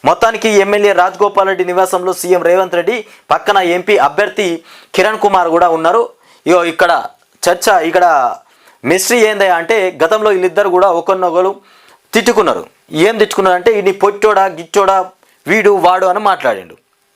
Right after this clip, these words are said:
రేవంత్ రెడ్డిని. ఇక రాజగోపాల్ రెడ్డిని "ఈడో కాంట్రాక్టరు,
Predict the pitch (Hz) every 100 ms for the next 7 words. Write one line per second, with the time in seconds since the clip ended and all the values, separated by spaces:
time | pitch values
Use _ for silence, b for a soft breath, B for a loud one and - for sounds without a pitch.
0 | _ - 165 202 147 113 90 82 _ b
1 | b b b 214 214 185 170 - 165 202
2 | 202 214 202 202 196 208 214 208 - -
3 | b b b 185 214 202 196 190 202 185
4 | 196 190 190 190